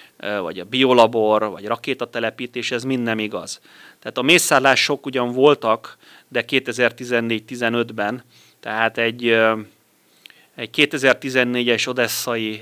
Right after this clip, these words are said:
eseményt azt nem kétezer-huszonkettőben kell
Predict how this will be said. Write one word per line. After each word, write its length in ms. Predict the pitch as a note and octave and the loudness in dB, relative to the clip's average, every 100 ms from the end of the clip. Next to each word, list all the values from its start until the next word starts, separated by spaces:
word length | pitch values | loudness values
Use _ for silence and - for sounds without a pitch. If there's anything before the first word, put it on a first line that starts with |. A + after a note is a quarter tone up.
| A#2+ | -10
eseményt 640 | C3+ - B2 A#2 A#2+ B2 | -4 -2 -2 -2 -4 -4
azt 240 | A2+ G#2+ - | -8 -8 -10
nem 140 | A#2+ | -10
kétezer-huszonkettőben 1500 | A2+ A#2 A2+ A#2 A2+ A#2+ A#2+ A2 A2+ A2 - A2 A2 G#2 G#2 _ - - _ | -8 -8 -6 -6 -6 -8 -10 -8 -8 -10 -10 -10 -10 -12 -14 _ -20 -20 _
kell 300 | A#2 G#2+ | -2 -2